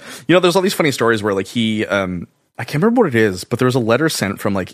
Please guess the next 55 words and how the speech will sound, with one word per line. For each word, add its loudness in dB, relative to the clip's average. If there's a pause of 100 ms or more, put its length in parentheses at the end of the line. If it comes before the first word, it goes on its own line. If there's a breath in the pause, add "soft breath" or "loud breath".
U -4
S 0
Army -2
personnel -8
that -12
he, -4
like, 0
met 0
a 2
general -10
or -12
something -12
at, -12
like, -10
a -8
dinner -14
party. -12
And 0
I, -2
I'm, -2
like, 2
this 0
is -6
the 4
back -4
recesses -6
of -8
my -6
mind. -10 (520 loud breath)
But 4
apparently, 0
like, 0
in 2
one 2
of -2
his -2
books, -4
he -4
mentions -4
that, -4
like, -8
he, -6
like, -10 (320 soft breath)
read 2
in -2 (840)
this, 0
like, 0
U 2
S -2
general -2
and -2
saw 0
the -2
problems. 0
And 0